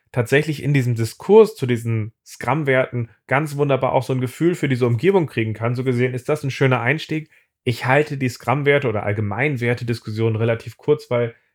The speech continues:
ich den Eindruck habe, wenn wir sie zu, zu lang ziehen, dann wird das für viele so ein bisschen sakral und das ist eine Sache, die würde ich halt gern vermeiden, sondern eher zu sagen, es ist ein guter Orientierungspunkt, ist ein guter Aufhänger für eine Diskussion, lasst mal in die fünf Scrum-Werte einsteigen.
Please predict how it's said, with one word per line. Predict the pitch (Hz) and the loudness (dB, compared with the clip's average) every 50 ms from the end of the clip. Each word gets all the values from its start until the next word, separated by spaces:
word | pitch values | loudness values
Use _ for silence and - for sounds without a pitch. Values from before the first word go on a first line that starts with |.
| _ | _
ich | - 113 | -10 -4
den | - 135 123 | -2 -2 0
Eindruck | 117 120 135 143 135 117 131 | 2 2 0 0 0 0 0
habe, | 127 123 120 123 113 | 0 0 2 0 0
wenn | 113 120 127 | 0 0 2
wir | 127 120 117 | 0 0 -2
sie | - - 120 113 | -2 -4 -4 -4
zu, | - - - 117 110 110 107 - | -6 -6 -4 -2 -2 -2 -4 -6
zu | - - - | -6 -4 -2
lang | 110 110 110 123 151 160 | -2 0 0 -2 -4 -6
ziehen, | - - - 113 | -8 -8 -6 -4
dann | 113 110 110 | -2 -2 -2
wird | 113 127 - - | -2 -2 -2 -4
das | 127 120 | -6 -6
für | - 123 | -6 -8
viele | 117 - - 131 127 | -8 -6 -6 -6 -4
so | 117 120 | -4 -4
ein | 117 | -4
bisschen | 110 131 127 - - 127 123 120 120 113 113 _ _ _ _ _ | -4 -6 -6 -6 -4 -4 -2 -2 -2 -4 -8 _ _ _ _ _
sakral | _ - 110 117 113 110 - - - - 120 123 127 135 143 139 131 | _ -4 0 0 0 0 -2 -6 -8 -4 -2 0 2 2 2 2 2
und | - 110 107 110 110 - _ _ _ _ _ _ _ _ _ _ _ _ _ _ _ | 0 -2 -2 -2 -4 -6 _ _ _ _ _ _ _ _ _ _ _ _ _ _ _
das | - 123 117 | -2 -2 0
ist | 165 156 170 | 0 0 0
eine | 156 123 | 0 2
Sache, | 110 127 127 135 | 2 2 2 4
die | 123 113 | 2 4
würde | 110 117 123 | 4 2 0
ich | 117 - | 0 0
halt | 120 110 - | -2 -2 0
gern | - 113 110 117 | 2 2 2 2
vermeiden, | 113 - 117 104 101 101 107 123 131 | 0 0 -2 -2 2 2 2 2 2
sondern | 120 120 117 113 113 113 | 2 2 2 2 0 0
eher | - 120 120 | 2 2 2
zu | 117 - - | 2 0 -4
sagen, | 110 107 110 107 107 104 131 | -2 0 0 0 0 0 -2
es | 170 | -6
ist | 190 - | -6 -6
ein | 165 | -4
guter | 156 208 208 202 160 | -2 0 2 2 2
Orientierungspunkt, | 139 139 139 127 - - 135 135 131 123 - - 131 127 120 | 4 2 0 0 2 2 2 2 0 -2 -2 -2 -2 -2 -2
ist | 117 110 113 | -2 -2 -2
ein | 113 | -2
guter | 104 127 160 - 160 127 | -2 0 0 2 2 4
Aufhänger | 123 123 127 - 131 127 127 120 | 4 4 4 2 0 -2 -2 -2
für | - - | -2 -2
eine | 117 110 | -2 0
Diskussion, | 101 113 110 - - 110 98 110 113 117 123 120 117 - _ _ | 0 -2 -2 -2 -4 -4 -2 0 2 2 0 0 -4 -8 _ _
lasst | - 160 165 165 - | -6 -4 -4 -4 -2
mal | - 175 | -2 0
in | 165 | 0
die | 156 135 | 2 2
fünf | - 135 123 | 2 0 0
Scrum-Werte | - - - 117 113 120 120 117 117 113 | -2 -4 -2 0 2 2 2 2 2 0
einsteigen. | 107 110 110 - - 117 110 107 107 110 | -2 -2 -4 -4 -4 -4 -4 -4 -4 -6